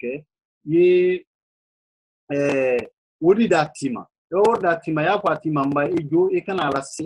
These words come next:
assurance ma. Donc, miiri la wari sɔrɔ, o bɛ kɛ foyi t'i la assurance la. Mais n'i m'a ti la fɛn sara, ko assurance le k'a sara, san, san natɔ, donc, i la assurance b'i yɛrɛ, o ye diyagoya ye. Donc, an bɛ, an bɛna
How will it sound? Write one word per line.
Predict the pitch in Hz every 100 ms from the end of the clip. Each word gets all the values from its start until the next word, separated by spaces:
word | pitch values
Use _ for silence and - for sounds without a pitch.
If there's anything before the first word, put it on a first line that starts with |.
| -
assurance | 156 151 - 151 156 147
ma. | 131 127
Donc, | 160 165
miiri | 135 143 156
la | 156
wari | 151 156
sɔrɔ, | 147 120
o | 127
bɛ | 135
kɛ | - 131
foyi | 190 165
t'i | 127
la | 120
assurance | 117 - 117 117 117 -
la. | - _ _ _ _ _ _ _
Mais | 147 165
n'i | 208
m'a | 240 247
ti | 240 190
la | 185 147
fɛn | - 170 165
sara, | 135 127
ko | 175
assurance | 175 - 190 190 185
le | 147
k'a | 143 127 120
sara, | 120 110 _ _ _
san, | 147 156 180 -
san | 160 175
natɔ, | 147 143 135
donc, | 156 156
i | 143
la | 135 143
assurance | 139 147 151 143
b'i | 123 123 120
yɛrɛ, | 104
o | 104
ye | 113 147 - 123
diyagoya | 131 123 107 104 -
ye. | - - _ _ _ _ _ _ - _ _ _ _ _ _ _ _ _ -
Donc, | 165 196
an | 175 208
bɛ, | 202
an | 196 208
bɛna | 190 175